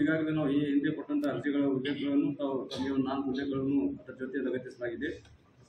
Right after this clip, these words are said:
ತಮ್ಮ ಮುಖಾಂತರ ಸರ್ ಮಾನ್ಯ ಗಣತಂತ್ರ ರಾಷ್ಟ್ರಪತಿಗಳಿಗೆ ಈ ನಮ್ಮ ಮನವಿ ಇದೆ. ಮೇಲ್ಕಂಡ ವಿಷಯ ಹಾಗೂ ಉಲ್ಲೇಖಗಳಿಗೆ ಸಂಬಂಧಿಸಿದಂತೆ ಈ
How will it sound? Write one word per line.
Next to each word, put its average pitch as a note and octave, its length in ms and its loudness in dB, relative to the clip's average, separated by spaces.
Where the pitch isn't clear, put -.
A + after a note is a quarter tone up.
ತಮ್ಮ D4 120 0
ಮುಖಾಂತರ E3 300 0
ಸರ್ D#3 260 -2
ಮಾನ್ಯ D3 240 4
ಗಣತಂತ್ರ D3+ 540 -2
ರಾಷ್ಟ್ರಪತಿಗಳಿಗೆ C#3+ 640 -2
ಈ C#3 180 2
ನಮ್ಮ B2 200 0
ಮನವಿ B2+ 280 2
ಇದೆ. D3 120 -2
ಮೇಲ್ಕಂಡ D#3+ 320 0
ವಿಷಯ D#3+ 140 0
ಹಾಗೂ D#3+ 240 0
ಉಲ್ಲೇಖಗಳಿಗೆ D#3 440 4
ಸಂಬಂಧಿಸಿದಂತೆ D3 520 0
ಈ D3+ 100 2